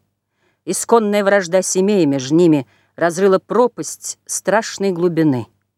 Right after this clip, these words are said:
В ее семье Монтекки ненавидят, в глазах родни Ромео не жених. Когда и где она его увидит, и как спасет от ненависти их? Но страсть их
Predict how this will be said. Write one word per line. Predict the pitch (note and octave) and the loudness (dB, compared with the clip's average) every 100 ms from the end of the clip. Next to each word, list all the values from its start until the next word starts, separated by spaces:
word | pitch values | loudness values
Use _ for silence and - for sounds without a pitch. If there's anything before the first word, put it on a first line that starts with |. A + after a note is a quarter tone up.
| _ _ _ _ _ _ _ | _ _ _ _ _ _ _
В | D#3 | -2
ее | G#3+ A#3+ | 2 2
семье | - A#3+ A3+ | 2 0 2
Монтекки | A3 A3 G#3 A3 - G#3+ | 2 0 -2 -8 -6 -4
ненавидят, | G#3 G3+ G3+ B3+ F#3 D#3+ - _ _ _ _ _ _ _ | 0 2 2 0 -2 -6 -10 _ _ _ _ _ _ _
в | D#3 | 0
глазах | F#3+ G3 G#3 G3+ | 2 2 0 0
родни | G3 F#3 A#3+ | 0 0 0
Ромео | F#3 E3+ F#3+ E3+ | 0 0 0 0
не | D#3 | 0
жених. | C3 C3+ C3 B2+ - - _ _ _ _ _ _ _ _ _ | -2 -2 -4 -6 -12 -20 _ _ _ _ _ _ _ _ _
Когда | F#3+ G3 A3 | -6 0 2
и | G#3 | 2
где | G3 F#3 F#3+ C3 _ _ _ - | 0 2 2 2 _ _ _ -8
она | C#3+ C#3+ | -4 -2
его | C3 C3+ | -2 -4
увидит, | C#3 E3 F3 B2 - _ _ _ _ _ _ _ _ | -2 -2 -4 -6 -14 _ _ _ _ _ _ _ _
и | C#3+ | -6
как | F#3+ - | -6 -6
спасет | - D#3+ E3 - G3+ - | -6 -6 -4 -4 -4 -6
от | D#3 - - | -12 -10 -4
ненависти | D3+ F3+ D3+ C3+ A#2+ - - C#3 - | 0 2 2 -2 -6 -8 -8 -10 -10
их? | C3+ B2 - - _ _ _ _ _ _ _ _ _ _ | -16 -14 -16 -20 _ _ _ _ _ _ _ _ _ _
Но | C#3 | -10
страсть | C3+ - - G3+ C4+ - - - - - | -6 -4 0 0 0 -4 -10 -12 -12 -10
их | G3 - | -8 -10